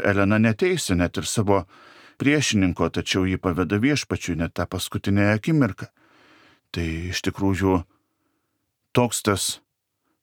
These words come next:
jos liudijimas, apie kurį nėra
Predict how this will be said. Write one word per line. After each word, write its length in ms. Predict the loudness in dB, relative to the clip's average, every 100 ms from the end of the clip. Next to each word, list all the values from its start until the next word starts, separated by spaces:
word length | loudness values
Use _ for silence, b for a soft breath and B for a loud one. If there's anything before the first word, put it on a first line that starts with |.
| _ 0
jos 340 | 2 2 2
liudijimas, 800 | 2 2 4 4 4 2 0 -8 _ _ _ _ _ _ _ _ _ _ _ -2
apie 280 | -2 2 0
kurį 340 | 2 2 4 4
nėra 520 | 4 2 2 2 0